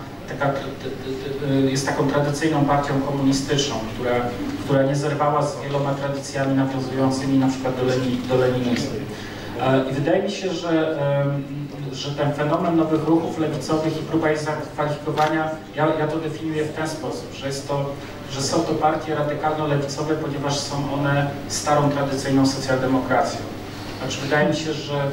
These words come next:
szczególnie w latach dziewięćdziesiątych partie socjaldemokratyczne przesunęły się bardzo do centrum, akceptując logikę, e, logikę neoliberalizmu, e, tworząc w, w, tworząc w ten sposób przestrzeń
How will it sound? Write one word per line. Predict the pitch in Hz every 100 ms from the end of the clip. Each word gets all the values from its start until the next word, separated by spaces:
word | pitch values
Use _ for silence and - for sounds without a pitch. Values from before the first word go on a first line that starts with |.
| -
szczególnie | - - 143 147 147
w | 147
latach | 147 147 139
dziewięćdziesiątych | 135 139 - 143 139
partie | - 143 143 139
socjaldemokratyczne | 139 139 135 135 135 135 135 135 - 139
przesunęły | 135 135 - 135 135
się | 135 139
bardzo | 139 135 135
do | 131
centrum, | 131 131 123 120 123 - - - -
akceptując | 135 - 156 - 160 160 151 139 - - -
logikę, | 135 139 139 - 135 131 131 - 131
e, | 127 127 131
logikę | 135 - - 135
neoliberalizmu, | 135 135 135 135 131 131 - 147 151 151 - -
e, | 135 131
tworząc | 127 165 160 151
w, | 143 - - - - - - -
w, | - -
tworząc | - 170 170 156 -
w | - - -
ten | 143
sposób | 139 - 151 147 139 - -
przestrzeń | - 151 151 -